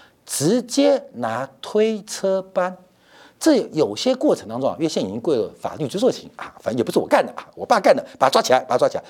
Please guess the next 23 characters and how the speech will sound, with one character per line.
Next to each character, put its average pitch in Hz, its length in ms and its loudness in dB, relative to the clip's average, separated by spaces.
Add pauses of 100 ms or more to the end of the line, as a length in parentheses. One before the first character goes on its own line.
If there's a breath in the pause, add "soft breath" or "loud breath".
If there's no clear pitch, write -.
把 120 80 -8
他 - 20 -6
抓 123 80 0
起 - 80 -4
来， - 80 -12 (220 loud breath)
把 - 60 -14
他 113 40 -8
抓 135 100 2
起 - 100 0
来。 - 60 -14 (220 soft breath)
所 196 140 2
以 - 40 -10 (160 loud breath)
很 233 320 2
多 311 160 4
进 311 280 0
货 180 200 0 (140)
怎 - 120 4
么 240 100 6
进？ 269 280 4 (200)
你 285 100 -4
傻 247 340 4
傻 151 300 4
的， 120 100 -2